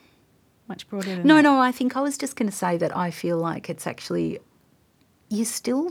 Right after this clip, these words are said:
Speaker 2: don't often get books about women's sexuality that, that, that don't somehow, I don't know, perhaps feel there's not, she, she clearly doesn't feel obliged to give some sort of false empowerment to Clementine. Like, she really is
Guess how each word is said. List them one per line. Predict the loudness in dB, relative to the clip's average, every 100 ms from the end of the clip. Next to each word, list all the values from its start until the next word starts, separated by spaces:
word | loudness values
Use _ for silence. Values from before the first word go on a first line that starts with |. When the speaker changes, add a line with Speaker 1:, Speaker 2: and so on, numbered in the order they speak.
| -4
Speaker 2:
don't | -4 -2 -4
often | -4 -2
get | -2 -2 -4 -8
books | -8 -10 -10
about | -6 -6 -4
women's | -2 -2 -2
sexuality | -4 -8 -4 -2 -2 -4 -4
that, | -6 -8 -14 -20 -20 -20 -20 -20 -20 -20 _ _ _ _ _
that, | -6 -4 -6 _ _
that | -4 -2
don't | 0 0 0
somehow, | -2 -4 -4 -6 -6 -6 -6
I |
don't | -6 -2
know, | -4
perhaps | -4 -8 -8 -4
feel | -2 0 -2 -8 _ -2
there's | 2 2 0
not, | -4
she, | -4 -4 -4
she | -4
clearly | -2 -2 0 2
doesn't | 0 -2
feel | 0 0
obliged | 0 -2 -2 -4 -8
to | -4 -4 -4 -8 -14
give | -8 -6
some | -4 -4
sort | -4
of | -8
false | -4 -4 -2
empowerment | -6 -6 -4 -4 -2 -2
to | -6
Clementine. | -4 -2 -2 -4 -6
Like, | -4 -6
she | -4 -2
really | 0 2 2 0
is | -4